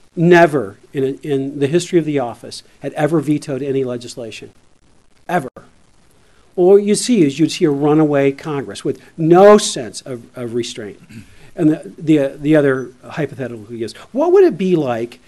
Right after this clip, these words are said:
if the U S Senate transformed itself to be like the House of Lords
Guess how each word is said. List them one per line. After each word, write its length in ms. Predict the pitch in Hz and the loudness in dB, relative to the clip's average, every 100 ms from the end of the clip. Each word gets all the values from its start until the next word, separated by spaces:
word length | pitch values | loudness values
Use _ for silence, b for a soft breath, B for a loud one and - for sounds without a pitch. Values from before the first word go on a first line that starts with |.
| b b - | b b 2
if 320 | 170 170 - | 2 2 -4
the 140 | 170 160 | 0 0
U 240 | 156 190 | 6 6
S 140 | 175 | 4
Senate 560 | - - 170 139 - - _ _ _ _ _ _ _ _ _ _ _ - - - - | -2 0 0 0 -4 -20 _ _ _ _ _ _ _ _ _ _ _ -18 -18 -18 -8
transformed 480 | - 190 180 190 180 | 4 4 4 2 0
itself 300 | 165 - 165 | 0 -4 -4
to 60 | 160 | -2
be 80 | 156 | 0
like 180 | 151 | -2
the 40 | 160 | -4
House 340 | - 165 147 | -4 -4 -4
of 100 | 120 | -8
Lords 520 | 127 127 104 82 - | -2 -2 -4 -12 -20